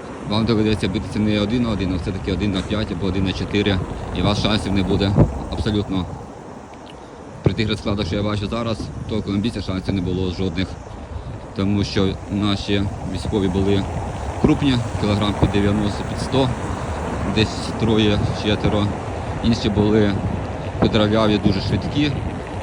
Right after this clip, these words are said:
але всі жили, всі підкачані. Колумбієць був теж, а, такий атлетичний,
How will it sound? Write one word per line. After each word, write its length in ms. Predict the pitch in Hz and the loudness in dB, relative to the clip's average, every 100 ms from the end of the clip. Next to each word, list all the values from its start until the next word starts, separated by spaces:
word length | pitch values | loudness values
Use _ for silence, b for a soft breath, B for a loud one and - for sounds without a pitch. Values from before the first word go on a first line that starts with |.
| - | -2
але 140 | 98 | 4
всі 220 | 110 107 98 | 6 6 4
жили, 260 | 120 120 | 4 4
всі 160 | 113 - | 4 2
підкачані. 640 | 101 - 113 117 110 101 - - - - - - - - - | 0 -2 -4 0 2 2 2 0 -2 -4 -4 -4 -4 -4 0
Колумбієць 400 | 110 110 131 117 | 2 4 4 6
був 160 | 104 | 6
теж, 200 | 110 113 104 - - - - - - | 6 2 0 0 -2 -4 -14 -16 -10
а, 220 | 95 98 | -4 -4
такий 400 | 92 98 104 104 98 - | -2 -2 0 0 -2 -6
атлетичний, 680 | - 107 107 165 - 165 147 | -8 -6 -4 -4 -4 -2 -2